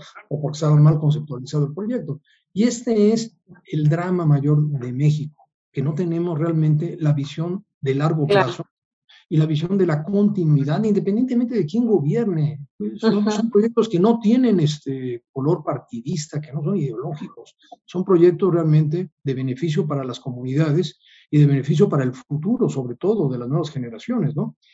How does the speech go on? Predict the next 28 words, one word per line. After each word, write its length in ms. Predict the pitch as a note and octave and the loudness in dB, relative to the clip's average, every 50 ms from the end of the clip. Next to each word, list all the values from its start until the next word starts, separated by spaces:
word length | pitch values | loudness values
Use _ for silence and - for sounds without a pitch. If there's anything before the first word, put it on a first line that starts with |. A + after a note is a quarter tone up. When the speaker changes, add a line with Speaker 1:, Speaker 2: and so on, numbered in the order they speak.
| _ _ _ | _ _ _
Speaker 1:
Entonces, 340 | _ - F3 D#3+ D#3 G3+ G#3 | _ -4 -2 2 2 2 2
esos 160 | G#3 A3 G#3+ | 0 -2 -4
proyectos 640 | - A#3 G#3 G3+ F#3+ F#3 E3 D3 F3 G3 - - - _ _ _ - | 0 4 6 6 8 6 4 4 2 0 0 0 -8 _ _ _ 0
no 200 | - D#3+ F#3+ G3 | 4 6 6 8
deben 220 | F#3+ G3 G3 F#3+ E3+ | 6 6 6 6 4
de 100 | D#3+ D3 | 4 4
detenerse 600 | C#3+ C3+ - - C3+ D3 D#3 D3+ D3+ - E3+ D#3+ | 4 2 0 0 0 0 0 0 0 -2 -2 0
nunca, 520 | D#3+ F3 F#3+ G#3 G#3 - - - A#2+ - _ - | 0 2 2 2 2 2 -2 -6 -10 -14 _ -6
y 140 | D#3 E3 | -4 -2
lamentablemente 760 | E3+ F3 F3 F#3 F3+ D3+ G#3 G#3 G3+ F#3+ F#3+ G3 G3 F#3+ D#3 F3 | -2 0 0 0 0 2 2 2 4 4 4 2 2 0 -2 -2
aquí 140 | D#3 D#3+ F3 | -4 -6 -6
sucede 300 | D3+ - - E3 D#3+ D3 | -8 -6 -4 -2 0 0
lo 140 | C#3 C3+ - | 0 -2 -4
contrario. 400 | - A#2 A#2 - A#2+ A#2 A2 _ _ _ _ _ _ _ _ _ _ _ | -8 -12 -12 -12 -12 -14 -14 _ _ _ _ _ _ _ _ _ _ _
Speaker 2:
Es 60 | - | 6
una 100 | D#3 D#3 | 8 10
Speaker 1:
Pero 120 | G3 A#3 | 10 10
eso, 180 | A3 - - - | 10 10 8 4
Speaker 2:
constante. 140 | - - _ _ _ _ _ | 2 2 _ _ _ _ _
Speaker 1:
lo 180 | - F3 E3+ D3+ | 0 2 4 4
que 120 | D#3 F3 | 4 4
sucedió 680 | D3 D#3 D#3 D3 D#3+ D#3+ D3 E3 F#3+ G3+ G#3+ A3+ A3+ G3+ | 2 2 2 4 4 6 6 8 10 10 10 8 6 4
en 100 | E3+ D#3+ | 2 0
el, 300 | D#3+ D#3 D3+ D3+ D3+ D3+ | 2 2 2 2 2 2
en 180 | D3+ D3+ D3+ D3 | 2 4 4 4
la 60 | C#3+ | 4
administración 500 | C#3 C#3 C3 C3 C#3 B2 C#3+ F#3 F#3 F#3 | 2 0 -2 -2 -4 -2 -2 0 0 2
de, 380 | F3 D#3+ D3+ C#3+ C#3 B2+ A#2 | 2 2 2 0 0 -2 -6